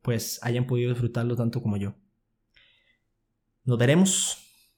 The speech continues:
próximamente en el siguiente capítulo de Desde las Entrañas y espero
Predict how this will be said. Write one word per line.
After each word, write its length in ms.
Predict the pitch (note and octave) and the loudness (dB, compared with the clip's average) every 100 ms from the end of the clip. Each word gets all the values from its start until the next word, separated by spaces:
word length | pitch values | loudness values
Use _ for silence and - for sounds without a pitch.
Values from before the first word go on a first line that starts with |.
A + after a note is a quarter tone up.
| _ _ _ | _ _ _
próximamente 600 | - C3 - B2+ C3+ C3+ | -2 0 2 2 2 2
en 60 | B2+ | 0
el 60 | |
siguiente 340 | A#2 A#2 A#2 C3 | 0 -2 -4 -4
capítulo 560 | G#2+ - C3 C3+ A#2+ | -2 0 0 2 0
de 440 | A2+ G#2+ G#2+ G#2 G#2+ | 0 -2 -2 -4 -4
Desde 260 | A#2 A2+ A2+ | -2 0 0
las 140 | A2 | -2
Entrañas 760 | A2 C3 D3+ E3 - - - _ _ _ _ _ _ _ _ _ _ | 2 4 2 0 -6 -10 -14 _ _ _ _ _ _ _ _ _ _
y 120 | A#2+ | -2
espero 540 | A2+ - B2+ C3 C3 | 0 4 4 2 -2